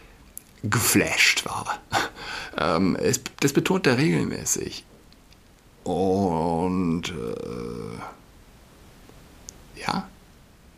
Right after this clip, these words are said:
Israel, der, der mit Gott kämpft, der mit Gott streitet, äh, es ist, äh, die,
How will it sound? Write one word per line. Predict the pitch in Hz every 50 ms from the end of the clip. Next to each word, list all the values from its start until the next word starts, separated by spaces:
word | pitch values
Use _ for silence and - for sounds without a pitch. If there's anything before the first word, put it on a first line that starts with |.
| - -
Israel, | 160 165 - - - - - - - - - - - - - - - - -
der, | - - 120 151 165 170 160 - - - - - - - - - - -
der | 101 107
mit | 95 82 - - - -
Gott | - 92 - - - -
kämpft, | - - - 69 - - - -
der | - 87
mit | 87 - -
Gott | - 60 - -
streitet, | - - - - - 71 71 73 - - 64 - - - - -
äh, | - - - - 65 62 - - - - - - - - - - -
es | - 104 104 -
ist, | - 98 - - -
äh, | - 120
die, | - - 78 71 64 -